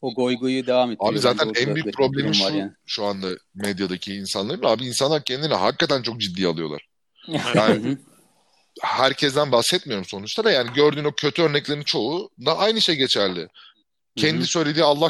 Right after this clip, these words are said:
Speaker 2: kelamı gibi, kendi söylediği işte her işte doğruymuş gibi, ne bileyim sürekli bir etki, karşıdan hep doğru, "Evet abi, bravo abi,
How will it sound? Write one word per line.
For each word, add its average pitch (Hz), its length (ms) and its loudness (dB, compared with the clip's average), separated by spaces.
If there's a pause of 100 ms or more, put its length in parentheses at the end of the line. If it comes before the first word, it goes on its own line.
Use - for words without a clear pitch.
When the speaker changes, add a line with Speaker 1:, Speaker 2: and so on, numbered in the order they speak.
Speaker 2:
kelamı 113 380 0
gibi, 101 200 -8
kendi 156 320 -4
söylediği 151 340 -4
işte 147 220 0
her 156 280 2 (280)
işte 135 280 -4 (200)
doğruymuş 139 520 -2
gibi, 104 340 -8 (680)
ne 147 140 -6
bileyim 143 320 -4
sürekli - 420 -6
bir 143 120 -4
etki, 107 380 -6
karşıdan 131 420 2
hep 160 140 0 (120)
doğru, 143 320 4
"Evet 127 240 0
abi, 120 240 0
bravo 127 360 4
abi, 120 140 2